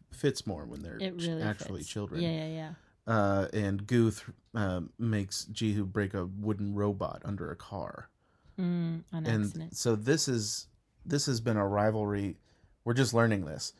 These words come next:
Speaker 1: Uh, but this has been <laughs> a rivalry their whole lives. Jihu's c-, held it over him that you broke my robot. And so Junpyo owes, owes Jihu,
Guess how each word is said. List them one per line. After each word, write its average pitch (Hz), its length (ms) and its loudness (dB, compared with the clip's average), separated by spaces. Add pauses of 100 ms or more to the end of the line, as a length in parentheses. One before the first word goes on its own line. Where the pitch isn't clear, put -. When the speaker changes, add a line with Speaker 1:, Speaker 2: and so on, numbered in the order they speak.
(200)
Speaker 1:
Uh, 104 220 6
but 110 160 0
this 135 160 6
has 139 100 4
been 120 180 6
<laughs> - 80 6
a 160 60 10
rivalry 117 480 4
their 107 220 2
whole 120 280 2
lives. 107 840 2 (680)
Jihu's 113 400 2
c-, - 200 -14
held 113 240 0
it 101 100 2
over 107 300 4
him 95 480 -4
that 90 180 -4
you 110 100 -4
broke 107 280 0
my 95 80 -2
robot. 92 680 0 (640)
And 104 120 -2
so 101 240 0
Junpyo 101 640 0
owes, 107 520 0 (340)
owes 110 300 4
Jihu, 92 600 -4